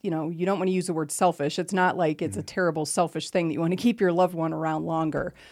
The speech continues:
Speaker 1: But to your point, this is the thing. If the quality of life is really no life at all,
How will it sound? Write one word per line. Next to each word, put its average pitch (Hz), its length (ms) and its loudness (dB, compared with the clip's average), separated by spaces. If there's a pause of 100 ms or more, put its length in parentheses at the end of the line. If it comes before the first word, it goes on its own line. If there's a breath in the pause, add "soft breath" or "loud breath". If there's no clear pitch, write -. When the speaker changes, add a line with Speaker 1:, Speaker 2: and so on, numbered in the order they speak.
(240 loud breath)
Speaker 1:
But - 180 4
to 233 100 -2
your 196 180 4
point, 180 460 0
this 196 160 -2
is 185 120 -2
the 180 80 -2
thing. 135 420 -4
If 185 140 -4
the 190 80 -4
quality 247 480 6
of 185 120 4
life 175 420 4
is 170 140 -4
really 185 260 2
no 170 160 0
life 160 300 0
at 160 80 -2
all, 160 380 -4